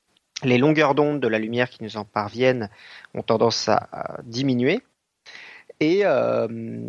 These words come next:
ça signifie donc que les galaxies s'éloignent de nous. Euh, pardon, les longueurs d'onde ont tendance à grandir, ça signifie que les galaxies s'éloignent de nous.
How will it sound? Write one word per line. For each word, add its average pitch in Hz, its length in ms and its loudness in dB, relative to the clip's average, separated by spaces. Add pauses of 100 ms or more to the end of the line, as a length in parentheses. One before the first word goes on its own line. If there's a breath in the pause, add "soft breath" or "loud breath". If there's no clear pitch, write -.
(100)
ça - 300 -2
signifie 127 440 0
donc 165 240 0
que - 100 -2
les 120 140 0
galaxies 113 460 0
s'éloignent 151 580 0
de 123 120 -8
nous. 110 180 -10
Euh, 135 80 2
pardon, 123 240 2
les 113 180 -8
longueurs 120 240 -4
d'onde 127 120 -6
ont - 20 -12
tendance 110 320 -6
à 98 100 -8
grandir, 117 460 -2
ça - 120 -2
signifie 127 360 -4
que - 100 -2
les 139 60 4
galaxies 117 360 2
s'éloignent 147 440 2
de 117 100 0
nous. 104 180 -8